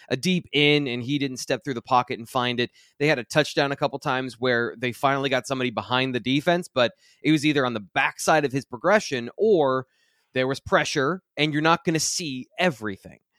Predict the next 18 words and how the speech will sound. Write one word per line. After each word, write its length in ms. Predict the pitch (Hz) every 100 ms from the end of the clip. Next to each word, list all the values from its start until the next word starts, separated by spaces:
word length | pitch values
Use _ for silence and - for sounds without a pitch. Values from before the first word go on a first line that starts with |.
| _ _
So 300 | - 160 143
were 320 | 135 139 180
there 160 | 180 160
a 40 |
couple 240 | - 180 156
things 280 | 160 147 139
on 120 | 135
the 40 |
table 280 | 120 139 123
that 120 | 117
he 60 | 113
left 260 | 123 131
there? 260 | - 160 160
Sure. 540 | - - - 226 90 -
But 100 | 135
there's 200 | 170 156
a, 80 | 160
there's, 340 | 160 175 -